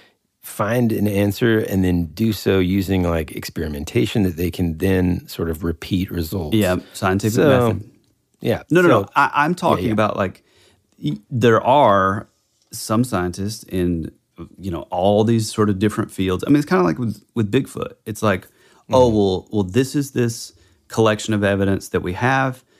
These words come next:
Speaker 2: Therefore, it's impossible for Bigfoot to exist. Like, you know what I'm saying?
Speaker 1: Yeah.
Speaker 2: But the reason I, I say that is because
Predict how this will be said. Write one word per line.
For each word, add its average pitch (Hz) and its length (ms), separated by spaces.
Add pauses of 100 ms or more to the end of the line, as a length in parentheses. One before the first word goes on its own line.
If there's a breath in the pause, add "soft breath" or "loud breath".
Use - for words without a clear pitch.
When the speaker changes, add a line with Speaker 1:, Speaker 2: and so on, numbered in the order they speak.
(200 soft breath)
Speaker 2:
Therefore, 107 760
it's 117 260
impossible 92 1000
for - 400 (400)
Bigfoot 92 440
to 82 120
exist. 78 480 (200)
Like, 101 360 (640)
you 135 80
know 147 80
what 151 40
I'm 143 60
saying? 156 460 (220)
Speaker 1:
Yeah. - 280
Speaker 2:
But 127 340
the 143 100
reason 190 480
I, 104 100
I - 20
say 160 300
that 87 320
is 98 140
because 95 540